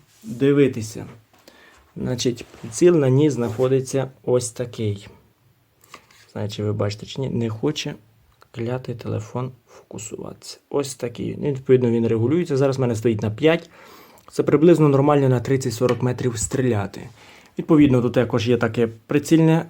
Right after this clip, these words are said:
приспособлення. І, відповідно, тут воно в темноті трошечки ніби якби саме по собі підсвічується. Заряджання відбувається не перелому ствола, оскільки ця система доволі ненадійна.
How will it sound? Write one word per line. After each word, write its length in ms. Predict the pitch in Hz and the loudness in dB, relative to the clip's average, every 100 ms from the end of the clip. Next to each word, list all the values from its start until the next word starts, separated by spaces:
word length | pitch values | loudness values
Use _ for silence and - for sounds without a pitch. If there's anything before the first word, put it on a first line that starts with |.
| _ | _
приспособлення. 1000 | - 151 - 156 165 156 165 170 170 165 - | -8 -6 -4 -2 2 4 6 4 2 0 2
І, 240 | 170 175 | 6 6
відповідно, 520 | 160 139 139 147 151 | 4 -2 -2 0 -2
тут 300 | - 127 110 | -2 -6 -4
воно 180 | 127 139 | -4 -4
в 60 | 117 | -2
темноті 420 | 127 123 113 170 | -2 -2 0 -2
трошечки 500 | 170 147 147 - 135 | 0 -2 -2 -4 -2
ніби 240 | 135 131 | 2 2
якби 300 | 123 117 120 | 2 2 -2
саме 260 | 110 117 120 | -2 -4 -4
по 120 | 113 | -6
собі 320 | - 113 127 - - - _ - | -8 -6 -6 -8 -20 -20 _ -12
підсвічується. 960 | 143 - 151 120 117 101 98 90 87 - | -8 0 2 2 0 -2 -4 -8 -10 -10
Заряджання 680 | - 123 147 156 175 151 135 | -2 4 6 6 6 6 4
відбувається 600 | 123 127 131 120 113 120 | 2 4 4 4 0 0
не 180 | 123 156 | 2 2
перелому 600 | 160 170 165 165 170 165 | 4 6 6 6 6 4
ствола, 360 | 160 156 156 147 | 2 4 4 4
оскільки 480 | 131 - 143 131 117 | 2 0 -2 -2 -4
ця 200 | 139 123 | -4 -4
система 500 | 123 107 131 127 117 | -6 -2 0 2 2
доволі 440 | 127 123 127 120 | 2 4 4 2
ненадійна. 720 | 131 123 120 113 139 151 170 | 2 2 0 0 0 0 -2